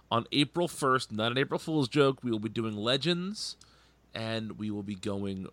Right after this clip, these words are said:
from there. So, um, we do wanna hear from you about this. You know, we were saying before we started recording that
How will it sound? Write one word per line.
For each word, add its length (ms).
from 440
there. 380
So, 480
um, 380
we 160
do 300
wanna 280
hear 320
from 200
you 160
about 380
this. 320
You 80
know, 140
we 160
were 140
saying 480
before 340
we 80
started 220
recording 580
that 340